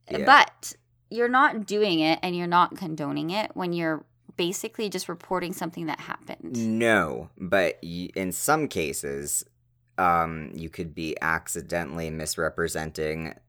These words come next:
Speaker 1: the
Speaker 2: Oh, yeah.
Speaker 1: victims,
Speaker 2: That's
Speaker 1: the
Speaker 2: true.
Speaker 1: m-, potential perpetrators, or there's another interesting point where, um, some people really just want to move on,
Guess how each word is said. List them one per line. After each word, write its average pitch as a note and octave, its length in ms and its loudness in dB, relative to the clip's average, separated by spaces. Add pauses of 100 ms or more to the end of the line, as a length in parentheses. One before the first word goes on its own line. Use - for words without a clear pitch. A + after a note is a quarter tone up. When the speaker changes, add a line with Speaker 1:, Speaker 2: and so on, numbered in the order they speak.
Speaker 1:
the E2 160 -2
Speaker 2:
Oh, F3 240 4 (100)
yeah. - 120 -4
Speaker 1:
victims, A2+ 560 2
Speaker 2:
That's F2+ 140 -4
Speaker 1:
the E2+ 320 2
Speaker 2:
true. B1+ 140 -10
Speaker 1:
m-, D#2+ 80 -8 (220)
potential G#2 380 -2
perpetrators, E2+ 800 -2
or A2 600 6 (540)
there's G2 280 2
another G2+ 400 4
interesting E2 600 -4
point E2 500 -4
where, E2 440 2
um, D#2+ 480 0 (120)
some G2 240 0
people F2 600 -2
really F2 420 0
just D#2+ 240 -6
want D#2+ 220 -6
to - 100 -8
move E2 260 -4
on, D#2 460 -2